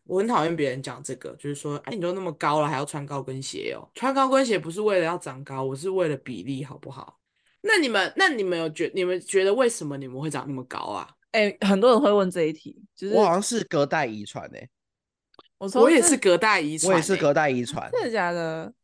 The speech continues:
Speaker 3: 嗯，
Speaker 1: 嗯。
Speaker 3: 因为我爸妈不高，但是我的 maybe 什么舅舅、阿公都很高。
Speaker 2: 多高？
Speaker 1: 我是，我是妈妈，我是妈妈那一边。
Speaker 3: 有高的都有到一八哦。
Speaker 2: 是哦。
Speaker 1: 很高欸。
Speaker 3: 嗯，嗯，
Speaker 2: 我不是欸。
Speaker 3: 我高的都有到一八。
Speaker 1: 这-，嗯。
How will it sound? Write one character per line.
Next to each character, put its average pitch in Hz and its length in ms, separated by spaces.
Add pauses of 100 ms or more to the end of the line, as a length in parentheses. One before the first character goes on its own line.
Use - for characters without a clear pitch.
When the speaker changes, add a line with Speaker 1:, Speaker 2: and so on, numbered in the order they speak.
(100)
Speaker 3:
嗯， 135 260 (120)
Speaker 1:
嗯。 220 120
Speaker 3:
因 214 40
为 196 60
我 160 160
爸 - 220
妈 165 160
不 151 100
高， 147 160
但 190 160
是 180 80
我 143 160
的 120 160
maybe 139 240
什 123 60
么 110 80
舅 127 260
舅、 113 140
阿 101 160
公 117 220
都 123 120
很 - 160
高。 - 280
Speaker 2:
多 180 140
高？ - 20
Speaker 1:
我 - 40
是， 302 300
我 226 80
是 302 140
妈 233 180
妈， 226 320 (120)
我 202 120
是 208 100
妈 202 140
妈 156 140
那 156 180
一 147 60
边。 151 280 (100)
Speaker 3:
有 147 340 (100)
高 220 240
的 175 160
都 190 220
有 131 100
到 143 540
一 139 340 (240)
八 104 360
哦。 104 280 (720)
Speaker 2:
是 269 220
哦。 185 140
Speaker 1:
很 175 220
高 233 500
欸。 151 480
Speaker 3:
嗯， 131 100
嗯， - 20
Speaker 2:
我 120 140
不 135 80
是 190 60
欸。 185 40
Speaker 3:
我 190 60
高 - 20
的 143 100
都 143 80
有 - 60
到 120 160
一 110 60
八。 - 80
Speaker 1:
这-， 104 240 (720)
嗯。 156 340